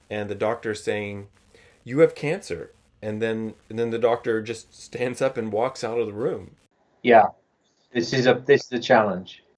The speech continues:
Speaker 1: Yeah, so I think, uh, very often there's a, an assumption that scientists, engineers, other technical professionals have a, that we have come down from on, on high with the golden tablets, and, uh,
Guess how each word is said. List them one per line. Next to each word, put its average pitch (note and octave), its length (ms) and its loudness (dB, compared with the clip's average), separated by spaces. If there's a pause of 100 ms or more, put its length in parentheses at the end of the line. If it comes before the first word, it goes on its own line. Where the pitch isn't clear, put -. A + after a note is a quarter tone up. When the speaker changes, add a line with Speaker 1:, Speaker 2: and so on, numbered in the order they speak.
(220)
Speaker 1:
Yeah, C3+ 440 -2
so C#3 420 2
I B2+ 120 0
think, E3 340 -2 (100)
uh, B2 200 0
very C#3+ 380 6
often D3+ 580 -2
there's A2 220 -8
a, G#2+ 180 -10
an A2 120 -8
assumption A#2+ 640 -6
that G2+ 280 -6 (180)
scientists, A#2+ 640 -4
engineers, A2+ 640 -4
other A2+ 220 -2
technical B2 400 -12
professionals A2 540 -8
have G#2 260 -4
a, G2 300 -6 (200)
that A2 240 -4
we B2 180 -4
have C3+ 140 0
come A#2 200 -8
down A#2 280 0
from A2 140 -6
on, G#2+ 360 -8
on A2+ 140 -6
high C3 360 -4
with A2 180 -6
the G2+ 60 -10
golden G#2+ 320 -4
tablets, C3+ 640 -4 (160)
and, G#2 280 -8
uh, G2+ 320 -8